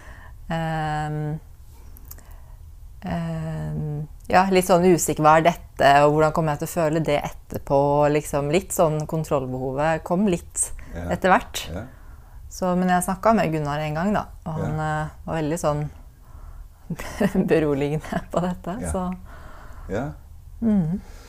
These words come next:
Speaker 2: Så da slo jeg til, til ro, og så bare, kan jeg hoppe i det da?
Speaker 1: Ja.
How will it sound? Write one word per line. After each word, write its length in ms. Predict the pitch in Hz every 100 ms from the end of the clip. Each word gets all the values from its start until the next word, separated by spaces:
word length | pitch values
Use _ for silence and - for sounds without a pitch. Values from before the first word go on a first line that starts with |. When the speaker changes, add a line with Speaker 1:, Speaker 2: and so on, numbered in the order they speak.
| -
Speaker 2:
Så 120 | - 139
da 180 | 120 131
slo 200 | 123 101
jeg 160 | 104
til, 480 | 98 107 104 101 98
til 140 | 85 95
ro, 200 | 90 98
og 60 | 98
så 120 | 82
bare, 500 | 95 92 90 92 90 80 - - - -
kan 120 | 87
jeg 80 | 90
hoppe 260 | 87 87 80
i 80 |
det 40 | 80
da? 220 | 117 143 - - - - - - -
Speaker 1:
Ja. 120 | 247